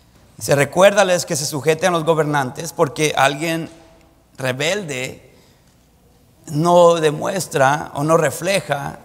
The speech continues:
la conducta de un cristiano". Dice, "Recuérdales que se sujeten a los gobernantes y autoridades, que obedezcan, que estén dispuestos a toda buena obra". Y dice que a, que a nadie difamen.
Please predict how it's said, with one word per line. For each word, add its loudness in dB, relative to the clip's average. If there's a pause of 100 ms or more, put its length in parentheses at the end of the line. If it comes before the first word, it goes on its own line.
(440)
la -2
conducta -2
de -4
un -6
cristiano". -4 (580)
Dice, 2
"Recuérdales 2
que -2
se -6
sujeten 0
a 2
los 0
gobernantes 2
y 4
autoridades, 0 (360)
que -2
obedezcan, -2
que -8
estén -4
dispuestos 0
a 0
toda 4
buena 0
obra". -2 (1400)
Y 0
dice 4
que 4
a, 0
que 2
a 4
nadie 4
difamen. 0